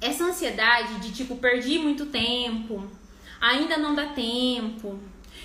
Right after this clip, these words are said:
eu já estou muito mais velha.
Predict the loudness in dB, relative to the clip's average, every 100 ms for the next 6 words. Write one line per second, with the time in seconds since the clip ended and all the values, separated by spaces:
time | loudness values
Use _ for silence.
0 | -2 0 0 0 2 2 2 0 0 0
1 | 0 0 2 4 4 4 2 0 -2 -4
2 | -6